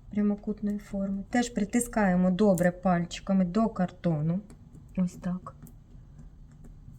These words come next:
Тепер внизу ставимо жгутик длинний і коротенький з'єднуємо. Ось так.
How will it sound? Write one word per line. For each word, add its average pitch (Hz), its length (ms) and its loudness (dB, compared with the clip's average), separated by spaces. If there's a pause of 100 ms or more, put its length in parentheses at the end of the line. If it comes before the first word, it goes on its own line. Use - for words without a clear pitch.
(1040)
Тепер 190 420 -2
внизу 190 640 2 (160)
ставимо 226 600 -2
жгутик 220 560 -8 (1500)
длинний 214 640 0 (1900)
і 294 200 0 (200)
коротенький 233 880 -2 (220)
з'єднуємо. 180 880 -4 (1400)
Ось 180 220 -6
так. - 420 -10